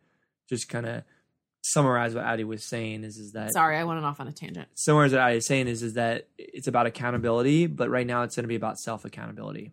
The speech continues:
Speaker 2: Yep.
Speaker 1: You're not in the gym. We can't be accountable for you. We can just give you content. And what we're doing is we're creating a
Speaker 2: And we can give you
Speaker 1: system.
Speaker 2: points.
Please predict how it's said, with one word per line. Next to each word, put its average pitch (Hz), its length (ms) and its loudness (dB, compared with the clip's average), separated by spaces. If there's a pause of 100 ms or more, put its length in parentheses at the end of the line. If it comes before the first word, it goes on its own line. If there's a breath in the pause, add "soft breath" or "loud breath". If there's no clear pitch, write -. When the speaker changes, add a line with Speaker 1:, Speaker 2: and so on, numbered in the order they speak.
(120)
Speaker 2:
Yep. 196 200 -2
Speaker 1:
You're 139 180 6
not 127 220 4
in 123 80 -2
the 127 80 -2
gym. 120 380 -4 (400 soft breath)
We 131 220 4
can't 123 260 -2
be 120 80 0
accountable 113 440 -2
for 113 160 -2
you. 113 260 2
We 120 140 -4
can 120 120 -2
just 113 180 -6
give 113 140 -4
you 110 100 -4
content. 117 380 -8
And 113 60 -6
what 113 80 -8
we're 120 120 -4
doing 123 260 0
is 110 100 -8
we're 113 100 -4
creating 120 380 -2
a 202 60 2
Speaker 2:
And 220 80 2
we 247 100 0
can 254 100 2
give 269 140 4
you 269 60 4
Speaker 1:
system. 226 140 0
Speaker 2:
points. 240 360 -4